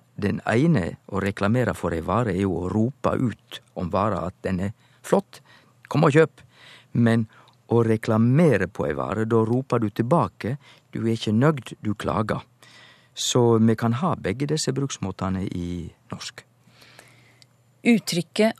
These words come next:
Speaker 2: «å hanskes med», hvor har vi det fra, spør Eir Mariann Hvidsten.
Speaker 1: Det kan han godt forstå, og det blir spurt om, og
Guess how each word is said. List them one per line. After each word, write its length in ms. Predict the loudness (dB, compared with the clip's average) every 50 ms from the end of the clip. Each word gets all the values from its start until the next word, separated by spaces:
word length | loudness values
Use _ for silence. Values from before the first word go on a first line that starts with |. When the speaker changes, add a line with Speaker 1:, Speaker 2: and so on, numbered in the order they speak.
| _ 0 0
Speaker 2:
«å 100 | 0 0
hanskes 840 | 0 -4 -2 0 2 2 2 2 0 -4 -4 -4 -4 -2 2 4
med», 280 | 4 4 6 4 2 0 -2 _ _ -20 -14 -8
hvor 420 | -6 -4 -2 0 0 2 0 0 -2 -4 -6 -2
har 180 | -2 -2 0 0
vi 360 | 0 0 0 0 0 0 0 2
det 160 | 2 2 2
fra, 240 | 4 4 4 4 2
spør 380 | 0 -2 -4 -2 0 0 0 0 0
Eir 240 | 0 0 0 0 0
Mariann 460 | 0 0 0 0 0 0 0 -2 -2
Hvidsten. 440 | -4 -4 -4 -6 -4 -4 -6 -6 -8 -12 -20 _ _ -20 -20 -20 -20 -20 _ -12
Speaker 1:
Det 460 | -4 2 4 4 4 4 2 0 -4 -4
kan 160 | -2 -2 0
han 80 | 0 0
godt 180 | 0 -2 -2
forstå, 260 | -2 -4 0 2 2
og 140 | 4 4 4
det 100 | 4 2
blir 120 | 0 0 -2
spurt 340 | -2 -2 -4 -4 -2 0
om, 240 | 0 2 2 2 0 0
og 280 | 0 0 0 0 0